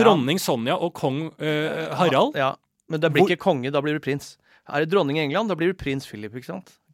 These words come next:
Speaker 2: Da blir du gemal. Prinsegemal.
Speaker 1: Ja, ja, men hvorfor har vi begge i Norge, da?
Speaker 2: Fordi nå er det konge. Da er dronninga, har jo ikke spilt sjakk, eller?
Speaker 1: Nå har vi konge.
Speaker 2: Ja,
Speaker 1: Kong
Speaker 2: da,
Speaker 1: Harald
Speaker 2: da
Speaker 1: og
Speaker 2: kan du,
Speaker 1: dronning Sonja.
Speaker 2: da kan du ha dronning.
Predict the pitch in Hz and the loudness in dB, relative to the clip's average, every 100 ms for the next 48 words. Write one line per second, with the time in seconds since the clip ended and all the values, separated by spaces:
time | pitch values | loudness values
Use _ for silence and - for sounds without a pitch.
0 | - 156 160 156 156 113 107 104 _ _ | -10 -4 -4 -2 -4 -4 -6 -10 _ _
1 | _ _ _ _ _ _ _ _ _ _ | _ _ _ _ _ _ _ _ _ _
2 | _ _ _ 170 156 - 120 120 120 139 | _ _ _ -4 -4 -4 -6 -2 4 6
3 | 147 123 - _ _ _ - 175 233 202 | 6 2 -10 _ _ _ -2 2 4 2
4 | 208 180 156 196 165 160 156 165 110 107 | 2 4 2 2 0 -2 0 -2 -2 -2
5 | 147 - 160 151 127 117 180 220 - 202 | -2 -4 -4 -2 0 0 -4 -6 -2 2
6 | 185 185 160 170 190 156 180 147 160 156 | 2 4 2 2 0 -2 -6 -10 -4 -2
7 | 165 175 135 147 156 147 151 147 196 - | 0 -2 -2 -2 -4 -4 -4 -4 -6 -2
8 | 165 196 - 247 _ 359 277 - _ _ | -4 -4 0 -2 _ -8 -6 -8 _ _
9 | _ _ _ _ 135 147 147 139 131 135 | _ _ _ _ -2 2 2 2 0 0
10 | 165 113 156 240 156 190 202 160 151 180 | -2 -4 -6 -4 -2 -2 4 4 6 2
11 | 127 135 254 156 160 160 180 180 202 156 | 4 2 2 4 4 8 6 6 2 0
12 | 107 107 160 196 202 170 147 151 117 101 | 0 2 2 2 -2 0 0 0 -4 -10